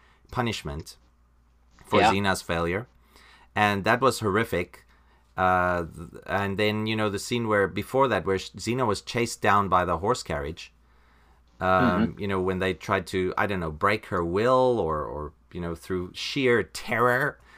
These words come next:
Speaker 1: you, but basically they scared the bejeebus out of her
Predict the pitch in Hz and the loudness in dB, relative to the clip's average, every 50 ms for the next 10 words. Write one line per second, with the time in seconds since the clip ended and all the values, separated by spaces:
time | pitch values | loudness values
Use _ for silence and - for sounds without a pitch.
0 | - _ _ _ _ _ _ - - 104 117 120 - 147 151 160 185 208 - 220 | -20 _ _ _ _ _ _ -12 -6 -4 -4 -4 -4 -4 -2 0 0 2 0 0
1 | 185 170 160 151 147 - - - 175 160 160 165 156 - 127 120 107 98 107 95 | 0 2 2 2 0 -2 -4 0 4 4 4 4 2 0 -2 -2 -2 -4 -8 -10
2 | 90 - - 113 135 147 135 117 101 95 - - - 87 - 95 82 90 82 78 | -10 -10 -8 -4 -4 -2 0 0 0 0 0 4 4 4 4 4 0 -2 0 0
3 | 82 101 120 117 | 0 -2 -4 -6